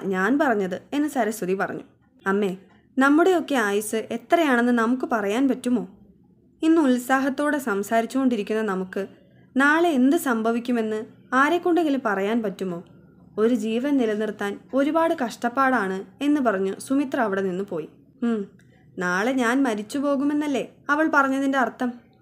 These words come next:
എന്ന് സരസ്വതി അന്നേരം പറയുന്നു. "അത് അവൾ പറഞ്ഞില്ലെങ്കിലും നീ മരിക്കേണ്ട സമയത്ത് മരിക്കുക തന്നെ ചെയ്യും സരസ്വതി"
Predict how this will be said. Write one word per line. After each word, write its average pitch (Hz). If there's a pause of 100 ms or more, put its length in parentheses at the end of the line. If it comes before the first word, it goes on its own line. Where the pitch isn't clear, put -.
(240)
എന്ന് 277
സരസ്വതി 254
അന്നേരം 185
പറയുന്നു. 196 (380)
"അത് 196
അവൾ 196
പറഞ്ഞില്ലെങ്കിലും 262 (280)
നീ 320
മരിക്കേണ്ട 277
സമയത്ത് 226 (260)
മരിക്കുക 254
തന്നെ 220
ചെയ്യും 196
സരസ്വതി" 175